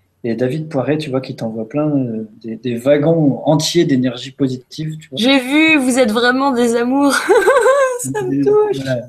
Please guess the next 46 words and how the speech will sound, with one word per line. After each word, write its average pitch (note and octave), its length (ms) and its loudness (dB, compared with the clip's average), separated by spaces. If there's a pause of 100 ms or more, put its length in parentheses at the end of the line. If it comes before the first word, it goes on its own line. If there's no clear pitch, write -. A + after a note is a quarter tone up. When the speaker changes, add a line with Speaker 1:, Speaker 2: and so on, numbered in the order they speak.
Speaker 1:
vous C3 140 -4
êtes C#3 160 -2
tous F3+ 320 -4
géniaux, D3 420 2
on B2+ 120 0
a - 80 -4
des C#3+ 300 -2
auditeurs, C3+ 420 -4
Speaker 2:
Vous E3+ 80 -8
Speaker 1:
mais C4 80 -4
Speaker 2:
êtes, B3+ 220 -6 (120)
Speaker 1:
super. B2+ 340 -14
Speaker 2:
franchement, D#4+ 340 -2
vous B3+ 160 -6
êtes B3 120 0
géniaux, C#4+ 460 -2
en C4 120 -4
plus B3 200 -4
d'être B3 220 -4
tellement D4+ 300 0
compatissants C#4 800 -4
et, A3+ 300 -2
et A3 80 -4
tolérants, C4 400 -6
merci, A#3+ 360 -6
quoi. - 220 0
<laughs> F4+ 420 4
Franchement, C#4+ 320 -2
merci C4 300 -6
beaucoup. A3+ 320 -14 (1300)
Speaker 1:
Donc, C3+ 180 0
il - 20 2
y C3 40 2
a B2 40 2
Jocelyne D3 540 -2
Lerme D3+ 220 2
qui - 120 -12
dit « C3 180 -12
Beaucoup D#3+ 300 -8
d'énergie C#3+ 460 0
guérisseuse C3 480 -4
sur - 220 -16
ton A2+ 140 -10
petit C3 340 -12
ventre, A#2+ 280 -10
Oran. » D3 460 -4